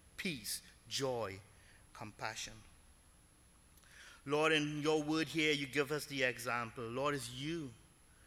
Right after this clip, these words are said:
Lord, Christ, Lord Jesus, you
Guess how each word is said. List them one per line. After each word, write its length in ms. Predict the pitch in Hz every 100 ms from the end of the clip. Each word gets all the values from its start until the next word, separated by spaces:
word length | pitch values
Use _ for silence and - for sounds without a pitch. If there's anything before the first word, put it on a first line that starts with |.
| - - - - - - - - - - -
Lord, 500 | 127 135 151 156 151 135 - - - - - - - - - - - - - - - - - - - - - - - - - - - - - - - - - - - - - - - - - - - -
Christ, 320 | - 175 160 147
Lord 520 | 143 143 143 165 160
Jesus, 460 | 147 165 160 160
you 140 | 156